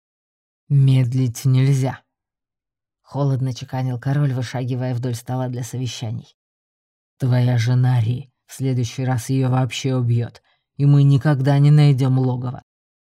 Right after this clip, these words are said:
А вот они придут в Руанд во всеоружии, когда им будет угодно".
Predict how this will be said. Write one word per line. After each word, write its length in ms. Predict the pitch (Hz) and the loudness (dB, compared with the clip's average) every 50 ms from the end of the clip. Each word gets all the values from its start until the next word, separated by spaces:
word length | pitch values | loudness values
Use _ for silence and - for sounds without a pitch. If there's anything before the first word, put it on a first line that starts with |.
| _ _ - | _ _ -6
А 140 | 135 139 | -4 -2
вот 260 | 120 123 131 139 117 143 | -2 0 0 0 0 2
они 340 | 135 135 131 135 147 156 | 2 2 4 4 4 4
придут 420 | 139 - 139 139 127 143 139 113 - | 4 2 0 0 0 0 -2 -2 -2
в 60 | 135 | -2
Руанд 380 | 131 135 139 135 139 135 117 131 | -2 0 0 0 0 -2 0 -2
во 100 | 139 127 | -4 -4
всеоружии, 720 | - - 143 139 139 151 156 151 135 113 - 127 113 - - _ _ _ _ _ | -4 -4 -4 -2 0 0 0 0 0 -2 -4 -8 -10 -10 -16 _ _ _ _ _
когда 320 | - 151 143 127 127 139 139 | -2 0 0 2 2 0 2
им 140 | 139 139 131 | 2 2 2
будет 280 | 143 131 139 143 - | 2 2 0 0 0
угодно". 500 | 170 156 147 160 143 123 117 131 123 - | 0 0 2 2 0 0 -2 -4 -6 -10